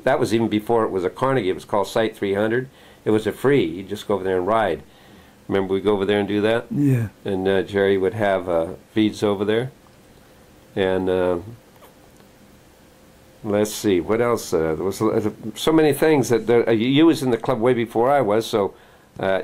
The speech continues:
Speaker 1: I know you've done a lot of things, uh, that, uh, I'm not sure before, but, uh,
Speaker 2: Well, that's why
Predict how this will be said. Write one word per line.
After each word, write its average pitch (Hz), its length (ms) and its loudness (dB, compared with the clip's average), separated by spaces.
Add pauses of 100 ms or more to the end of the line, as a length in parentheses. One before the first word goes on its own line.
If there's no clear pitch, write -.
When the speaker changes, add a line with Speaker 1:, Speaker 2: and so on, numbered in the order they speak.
Speaker 1:
I 107 120 2
know 123 120 2
you've 110 280 0
done 117 160 2
a 104 80 2
lot 117 220 2
of 107 80 -6
things, 107 520 -2 (560)
uh, 90 840 -8 (160)
that, 90 280 -4
uh, 82 280 -4
I'm 104 140 -2
not 98 180 -2
sure 98 460 0 (1300)
before, 113 600 2
but, 90 340 -4
uh, 90 280 -2 (2250)
Speaker 2:
Well, 160 160 0
that's 165 240 2
why 160 360 2